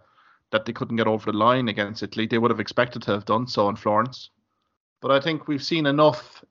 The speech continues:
in their performance against France in week two of the Autumn International Series that this is a team, if they can start the game brightly,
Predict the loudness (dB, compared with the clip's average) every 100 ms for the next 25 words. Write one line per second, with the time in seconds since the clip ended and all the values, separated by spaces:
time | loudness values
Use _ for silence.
0 | -6 0 0 2 0 0 2 4 4 2
1 | -2 -4 -4 -2 2 2 0 -6 -12 -12
2 | -12 _ _ _ _ _ -20 -8 -4 -4
3 | -6 -6 0 0 2 2 2 0 0 0
4 | 0 -4 -2 0 0 -2 -8 -18 -20 -20
5 | _ 0 0 2 -4 -6 -2 -2 -2 0
6 | 0 0 -2 0 -2 0 0 0 2 2
7 | 2 0 0 4 4 2 -4 -2 -2 0
8 | 2 2 2 -4 -6